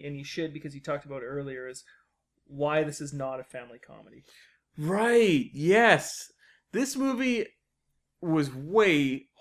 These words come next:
Speaker 2: hornier than I remembered it being.
Speaker 1: Mm-hmm.
Speaker 2: Like, for a family comedy that I watched with my
Speaker 1: Mm-hmm.
Speaker 2: parents, I'm like, "Wow, this movie's really inappropriate."
Speaker 1: Yeah, big time.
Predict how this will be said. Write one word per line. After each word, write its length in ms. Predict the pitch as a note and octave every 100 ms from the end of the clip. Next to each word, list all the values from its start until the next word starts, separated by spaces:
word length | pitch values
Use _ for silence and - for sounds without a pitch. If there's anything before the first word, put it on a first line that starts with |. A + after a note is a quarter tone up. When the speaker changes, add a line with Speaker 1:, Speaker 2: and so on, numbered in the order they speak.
| -
Speaker 2:
hornier 500 | E3+ D#3+ B2 G#2 G2+ C3
than 120 | B2+
I 80 | B2
remembered 440 | A#2+ A#2 A#2 A#2
it 140 | -
being. 340 | - A2 G#2 G2+ _ _ _
Speaker 1:
Mm-hmm. 420 | F3+ G3 G#3 D3 C#3
Speaker 2:
Like, 340 | - D#3 E3 D#3+
for 140 | F3+
a 60 | F3
family 340 | F#3+ A3 A#3+
comedy 420 | - E3 F3+ E3+ B2+
that 120 | B2+
I 80 | D3
watched 220 | D#3+ D#3
with 80 | D3
my 80 |
Speaker 1:
Mm-hmm. 80 | B2
Speaker 2:
parents, 340 | F3+ G#3 C3 A#2+
I'm 120 | B2
like, 160 | A2+ -
"Wow, 200 | F3 C#3
this 140 | D#3+
movie's 200 | D4 F3
really 220 | C3+ E3 D3
inappropriate." 580 | C3+ C#3+ G#3 A#2 G2+ - _ _
Speaker 1:
Yeah, 160 | E3+
big 220 | D3+ E3 D#3
time. 220 | D#3 C#3+